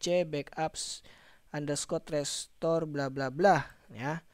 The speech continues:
Filenya ada di sini nih, file backupannya. Kita copy saja, kita blok, kemudian kita copy. Nah, ini kita klik kembali. Masuk ke drive C. Nah, ya, masuk ke drive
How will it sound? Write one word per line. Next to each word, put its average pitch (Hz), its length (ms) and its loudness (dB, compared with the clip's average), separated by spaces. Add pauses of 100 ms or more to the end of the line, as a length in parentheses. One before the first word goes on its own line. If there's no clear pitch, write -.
(380)
Filenya 165 480 4
ada 165 100 6
di 160 80 0
sini 208 300 6
nih, 180 240 2
file 151 240 0
backupannya. 160 800 -2
Kita 143 320 -6
copy 147 380 -6
saja, 143 340 -4
kita 135 220 -6
blok, 156 340 -6
kemudian 151 400 -6
kita 139 300 -10
copy. - 560 -12 (640)
Nah, 117 160 -10
ini 143 160 -12
kita 156 240 -8
klik 160 240 -8
kembali. 110 560 -12 (560)
Masuk 180 480 0
ke - 60 6
drive 156 420 4
C. - 120 -4 (1160)
Nah, 123 160 -8
ya, 160 400 -4
masuk 160 560 -4
ke 170 100 4 (920)
drive 143 400 0